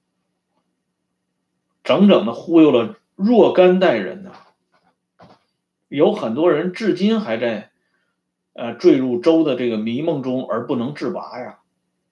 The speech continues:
但是周在这个六七年九月一号针对五号起事这件事情，忽然发出这么一番讲话，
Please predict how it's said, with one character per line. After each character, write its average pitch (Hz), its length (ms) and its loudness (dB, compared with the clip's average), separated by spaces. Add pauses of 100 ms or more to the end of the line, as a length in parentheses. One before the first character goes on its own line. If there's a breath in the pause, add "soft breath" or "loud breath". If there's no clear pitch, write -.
(1400)
但 190 220 2
是 147 100 -4
周 202 400 -2 (180)
在 151 180 4
这 127 200 -2
个 104 220 -4
六 147 240 0
七 180 180 -6
年 131 220 -4
九 - 180 -2
月 107 100 -2
一 147 140 -2
号 - 280 -6
针 180 220 4
对 185 140 6
五 107 160 -2
号 165 180 2
起 180 200 -8
事 - 160 -8
这 185 120 -4
件 190 200 -8
事 - 100 -16
情， - 180 -20 (600)
忽 220 240 -2
然 170 180 6
发 180 220 0
出 160 160 -6
这 302 200 0
么 185 120 -2
一 123 160 -10
番 110 220 -6
讲 107 240 -10
话， - 300 -14